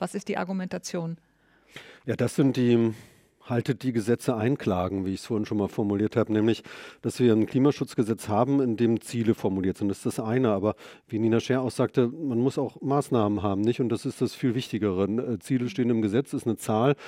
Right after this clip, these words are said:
Speaker 2: aber die Maßnahmen ist das viel Wichtigere. Und dazu, wie man das sozusagen, wie die Politik verpflichtet ist, das, ähm, instrumentarisch umzusetzen, sieht das Klimaschutzgesetz bestimmte Programme vor.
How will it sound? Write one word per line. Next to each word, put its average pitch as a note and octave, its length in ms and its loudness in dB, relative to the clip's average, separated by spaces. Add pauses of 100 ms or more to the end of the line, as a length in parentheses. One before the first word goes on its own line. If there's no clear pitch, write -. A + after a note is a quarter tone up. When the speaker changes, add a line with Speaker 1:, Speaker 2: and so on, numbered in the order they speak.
(140)
Speaker 2:
aber A2 120 -4
die A#2+ 60 4
Maßnahmen B2 500 4
ist A#2+ 120 -4
das B2 120 -4
viel A#2 160 -2
Wichtigere. F#2+ 400 -4
Und A2 260 -2 (460)
dazu, C#3+ 720 4
wie C3 180 0
man B2+ 180 6
das B2 200 0
sozusagen, B2+ 340 0
wie A#2+ 60 -2
die A#2+ 100 -2
Politik C3+ 560 -2
verpflichtet - 540 0
ist, - 320 -2
das, - 380 0
ähm, A#2+ 320 2
instrumentarisch C#3+ 1000 0
umzusetzen, C#3 800 0
sieht A#2+ 140 -2
das C3 140 -2
Klimaschutzgesetz C#3+ 840 -2
bestimmte C#3 380 -2
Programme A2 520 0
vor. F2 380 -6